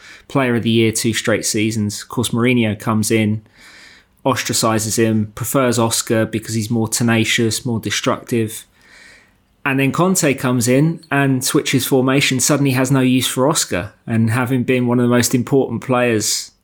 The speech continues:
at Chelsea for four years, he's sold after six months to China at the age of twenty-five. You know, and, and, and Chelsea did, Granovskaya did a good job of, of selling some of those players. Um, so you kind of mitigate the,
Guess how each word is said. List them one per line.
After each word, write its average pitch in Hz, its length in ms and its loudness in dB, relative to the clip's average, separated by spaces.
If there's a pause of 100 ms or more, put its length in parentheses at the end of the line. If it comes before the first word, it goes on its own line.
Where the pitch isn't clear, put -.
(200)
at - 100 -6
Chelsea 117 420 0
for - 140 -6
four 117 300 2
years, 110 560 0 (840)
he's 120 240 2
sold 123 300 0
after 120 240 -2
six - 280 -2
months 123 280 -2
to - 100 -10
China 135 560 0 (100)
at 107 120 -8
the 113 80 0
age 117 200 0
of 113 60 -10
twenty-five. 117 880 -4 (300)
You 135 120 -2
know, 117 80 2
and, 117 140 2
and, 123 300 0
and 139 120 2
Chelsea 175 320 0
did, 143 380 0 (280)
Granovskaya 135 640 0
did 117 160 0
a - 20 0
good 113 220 -2
job 120 340 0
of, 113 240 -6
of 107 160 -2
selling 123 320 0
some 95 180 -2
of 90 60 -4
those 82 180 -4
players. 101 520 -8 (720)
Um, 101 320 -2
so - 140 -6
you 110 60 -2
kind 107 200 -2
of 104 40 0
mitigate 104 640 -2
the, 101 320 -4